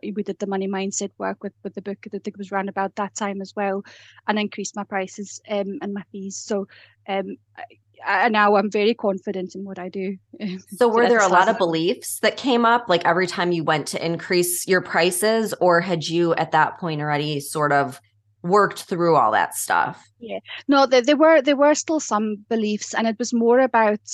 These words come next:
Speaker 1: um, you know, and, and I, and, and I stopped myself from going down that rabbit hole of looking what other people charge,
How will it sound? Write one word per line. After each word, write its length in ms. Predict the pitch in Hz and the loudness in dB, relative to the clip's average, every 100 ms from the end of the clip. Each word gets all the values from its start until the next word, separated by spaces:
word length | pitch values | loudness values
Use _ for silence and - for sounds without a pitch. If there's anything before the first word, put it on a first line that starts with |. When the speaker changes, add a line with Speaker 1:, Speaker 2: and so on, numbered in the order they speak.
| - _ 208 | -14 _ -6
Speaker 1:
um, 280 | 208 185 - _ _ _ - | -4 -4 -10 _ _ _ -4
you 80 | 247 | 0
know, 80 | 208 | 2
and, 100 | 220 | 4
and 200 | 240 226 | 4 4
I, 160 | 226 - | 2 0
and, 200 | 233 220 _ - | -2 -2 _ -6
and 120 | 220 | 0
I 120 | 214 - | 0 0
stopped 440 | - - 247 - | -4 0 0 2
myself 480 | 262 254 - 214 202 | 0 0 -2 -2 -2
from 100 | 214 | -6
going 220 | 208 208 | -2 0
down 160 | 208 208 | 0 -2
that 180 | 202 196 | -2 -2
rabbit 300 | 202 214 - | -6 -6 -8
hole 180 | 208 | -4
of 100 | 208 208 | -4 -4
looking 400 | 214 214 233 208 | -4 -4 -4 -4
what 160 | 208 | -4
other 140 | 202 196 | -6 -8
people 280 | - - 202 | -12 -12 -12
charge, 560 | - 190 190 190 - | -8 -4 -4 -4 -8